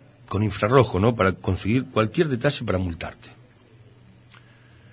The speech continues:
Lo dábamos cuenta, yo por lo menos en mi Twitter personal, el sábado mismo a la mañana. Y me extrañó no ver nada en ningún medio.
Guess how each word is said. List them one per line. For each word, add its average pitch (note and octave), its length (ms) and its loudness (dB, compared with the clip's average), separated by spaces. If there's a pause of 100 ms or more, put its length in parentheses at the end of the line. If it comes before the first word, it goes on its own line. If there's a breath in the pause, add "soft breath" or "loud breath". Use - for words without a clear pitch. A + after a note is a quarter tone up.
(640 soft breath)
Lo G#2 120 2
dábamos D#3+ 300 8
cuenta, D#3+ 480 2
yo C#3 240 0
por B2+ 100 4
lo A#2+ 80 4
menos C#3+ 260 0
en G#2+ 80 2
mi G#2+ 100 2
Twitter A2 340 0
personal, A2+ 500 0
el G2+ 180 -2
sábado B2 380 4
mismo D3 500 0 (480)
a F2 120 0
la F2+ 100 0
mañana. F#2 540 -2 (1400 soft breath)
Y A#2 60 0
me C3+ 100 4
extrañó C3+ 320 4
no D#3+ 100 6
ver C#3+ 120 6
nada C#3+ 220 2
en C3+ 80 2
ningún A#2+ 260 2
medio. E2+ 380 0